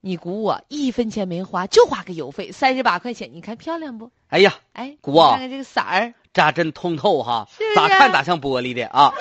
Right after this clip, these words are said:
Speaker 1: 说啥呢？
Speaker 2: 呀，不是。
Speaker 1: 人这是老种玉。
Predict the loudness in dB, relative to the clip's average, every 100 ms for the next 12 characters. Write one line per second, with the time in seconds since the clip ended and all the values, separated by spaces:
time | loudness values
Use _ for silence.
0 | -10 -12 -12 -12 -10 -6 -6 -8 -12 -8
1 | 0 4 4 4 -8 -18 -18 -8 -4 -2
2 | -2 -4 -4 -2 2 4 4 2 -2 _
3 | 4 6 6 2 -2 -2 2 2